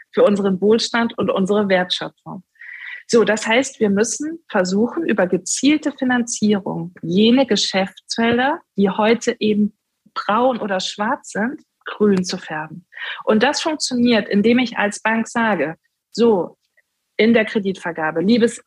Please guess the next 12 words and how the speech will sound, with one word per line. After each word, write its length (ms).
Unternehmen 540
X 180
Y, 540
du 100
bekommst 520
dieses 260
Geld 320
für 100
den 140
Umbau 420
deiner 380
Anlagen. 640